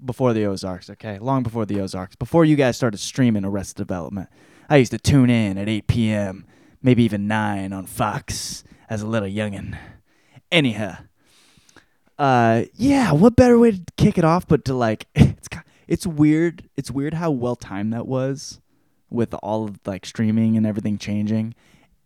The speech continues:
And it's also weird how, like, they start talking about the multiverse in Marvel and aliens invading. And it's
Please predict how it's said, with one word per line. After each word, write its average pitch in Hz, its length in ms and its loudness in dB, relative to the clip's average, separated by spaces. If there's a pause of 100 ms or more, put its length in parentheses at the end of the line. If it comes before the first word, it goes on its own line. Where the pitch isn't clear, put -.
(140)
And 156 140 -4
it's 175 120 -6
also 233 240 -2
weird 165 280 2
how, 156 160 -4
like, 127 260 -6
they 117 80 -6
start - 260 -4
talking 123 400 -8
about 127 220 -8
the - 80 -12
multiverse 123 920 -4 (280)
in 113 140 -2
Marvel 104 580 -6 (560)
and 117 180 -4
aliens 123 440 0
invading. 123 680 0 (240)
And 165 140 0
it's - 240 -4